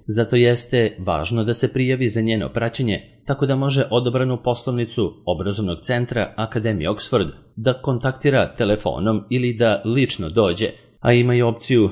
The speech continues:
elektronskog prijavljivanja, to jest dostavljanja zahtevanih podataka na mail pomenute institucije, a to su datum rođenja,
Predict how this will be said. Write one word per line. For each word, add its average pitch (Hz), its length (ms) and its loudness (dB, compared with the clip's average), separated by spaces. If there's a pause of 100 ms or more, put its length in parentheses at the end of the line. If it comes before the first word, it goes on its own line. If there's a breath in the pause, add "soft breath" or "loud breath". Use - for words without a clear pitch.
(100)
elektronskog 117 720 0
prijavljivanja, 104 680 2 (240 soft breath)
to 123 100 2
jest 117 320 2
dostavljanja 123 800 0
zahtevanih 110 680 0
podataka 110 580 0 (100)
na 117 220 2
mail 120 400 0
pomenute 107 420 2
institucije, 107 680 -2 (320)
a 117 120 2
to 110 220 2
su 87 180 -6
datum 107 380 0
rođenja, 107 520 0